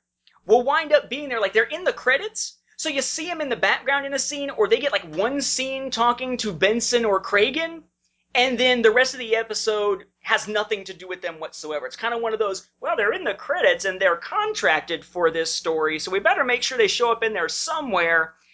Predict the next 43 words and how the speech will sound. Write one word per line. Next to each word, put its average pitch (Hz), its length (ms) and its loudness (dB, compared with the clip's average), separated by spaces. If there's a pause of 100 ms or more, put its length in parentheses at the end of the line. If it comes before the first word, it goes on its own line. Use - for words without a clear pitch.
(140)
but 226 120 6
they're 302 100 4
just 262 220 -2
kinda 240 220 0
brief, 240 320 -8
you 233 60 -4
know, 208 240 0 (200)
it's, 247 240 2
it's 254 100 -4
a 254 40 -8
contractual, 247 640 0
contractual 233 680 -2
obligation 160 520 -2
to 151 80 -4
have 147 160 0
them 151 160 -2
in 147 140 -4
there, 151 160 0
not 175 200 -2
necessarily 156 580 -2
a 135 60 0
story 175 440 0
point. - 340 -14 (260)
And 269 80 2
it's 262 80 0
kinda 330 200 4
the 233 60 4
same 226 340 -2
thing 190 180 0
here. 208 240 2
It's 185 140 -4
like, 170 260 2
well, 330 420 2 (340)
Rory 339 360 2
and 233 80 2
Hawk 262 320 4
were 196 100 4
big 240 280 -2
players 208 340 0
earlier 269 380 4
in 190 60 -2
the 190 60 -4
story, 196 540 0